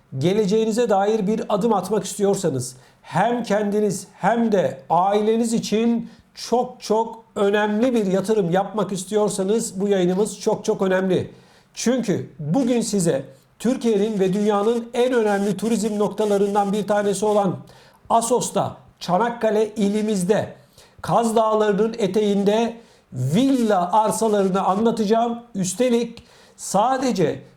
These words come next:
bizim kanalımızın izleyicilerine özel bir fiyatla. Biliyorsunuz, Türkiye'de arsa yatırımı yapmak demek, kazanmak demek. Bildiğiniz üzere en çok para kazandıran yatırım araçlarından bir tanesi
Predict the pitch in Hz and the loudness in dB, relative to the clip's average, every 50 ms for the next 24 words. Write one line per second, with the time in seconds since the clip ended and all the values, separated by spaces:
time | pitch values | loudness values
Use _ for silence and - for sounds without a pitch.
0 | _ - 135 127 127 156 220 240 226 247 269 254 226 180 160 214 240 233 233 226 | _ -10 -6 -2 0 2 2 2 2 0 0 0 -2 -2 -2 0 0 2 2 2
1 | 226 208 208 185 214 247 240 233 233 - - 233 226 214 202 214 220 220 214 190 | 2 0 0 0 0 0 -2 -2 -6 -4 -2 0 0 0 0 0 -2 -2 -2 -2
2 | 185 220 202 214 208 185 180 208 220 233 233 226 226 - - _ - 202 196 196 | -4 -2 0 0 0 0 0 0 0 0 0 -2 -4 -10 -10 _ 0 0 2 2
3 | 185 226 233 220 226 233 226 - - - - _ - 147 151 220 240 214 175 180 | 2 2 2 2 2 0 -2 -4 -8 -14 -20 _ -8 -2 0 0 0 0 -2 -2
4 | 196 196 180 175 180 - 185 147 123 - - - - _ 190 196 214 214 202 196 | -2 -2 -2 -2 -2 -2 -2 -2 -2 -4 -8 -14 -14 _ -4 -2 0 2 0 0
5 | 196 190 190 175 147 - - - - _ _ - 214 247 247 240 247 240 208 151 | 0 -2 -2 -2 -4 -4 -8 -12 -20 _ _ -2 -2 -2 0 2 2 2 2 2
6 | 131 127 - - - - - _ _ - 185 196 233 254 233 233 233 214 196 196 | 0 0 -2 -6 -14 -20 -20 _ _ 0 2 2 2 0 0 0 0 0 2 2
7 | 202 196 220 233 233 233 233 214 208 208 208 202 202 240 233 233 - 208 196 190 | 0 0 2 0 2 2 2 0 0 -2 -2 -2 -2 -2 -2 -2 -2 -2 0 0
8 | 220 240 240 233 - - - - 190 190 185 196 190 190 196 226 - - - 196 | 0 0 0 -4 -10 -12 -4 -2 0 0 2 0 2 2 0 0 0 0 0 0
9 | 190 180 160 - - - - - - 160 156 226 247 233 254 254 254 254 220 226 | 2 2 0 0 -4 -12 -18 -12 -4 0 0 0 2 2 2 2 2 0 0 -2
10 | 208 180 180 175 180 208 226 233 - - - - _ _ - 220 247 262 262 247 | 0 2 2 2 2 2 0 -2 -4 -8 -16 -20 _ _ 0 2 2 2 2 0
11 | 226 - - 226 - - - 185 190 208 208 - 226 220 190 214 214 208 196 196 | -2 0 0 0 0 -2 -2 0 2 2 2 2 0 2 2 2 2 2 2 2
12 | 202 208 196 165 143 143 170 202 196 233 240 254 226 233 - 208 208 226 220 - | 2 2 2 0 0 0 0 0 2 2 2 2 0 0 0 0 2 2 0 -2
13 | - - 220 208 214 214 208 208 208 208 196 180 190 254 269 - - 220 214 196 | -2 0 2 2 2 2 2 0 0 0 2 2 2 2 0 0 0 0 2 2
14 | 190 190 185 185 233 254 262 240 - | 2 0 0 0 0 0 0 0 -2